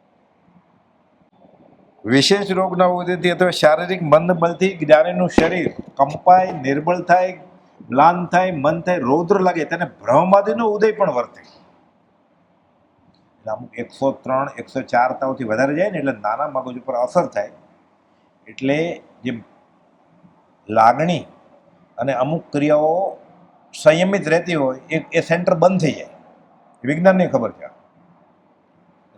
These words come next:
રડે જોર જોરથી, પછી એને પૂછીએ તમને શું થાય છે, બહુ દુઃખ થાય છે?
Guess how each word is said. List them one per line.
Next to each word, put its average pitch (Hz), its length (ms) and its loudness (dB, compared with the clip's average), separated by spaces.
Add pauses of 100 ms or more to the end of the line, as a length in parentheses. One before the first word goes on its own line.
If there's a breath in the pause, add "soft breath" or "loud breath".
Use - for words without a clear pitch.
રડે 156 500 4
જોર 127 220 -2
જોરથી, 104 340 -12 (3000)
પછી 139 120 -6
એને 160 80 -4
પૂછીએ 165 320 -2
તમને 170 240 -4
શું 208 240 -6
થાય 151 160 2
છે, 120 140 -8
બહુ 156 220 0
દુઃખ 175 220 -2
થાય 180 140 0
છે? - 120 -18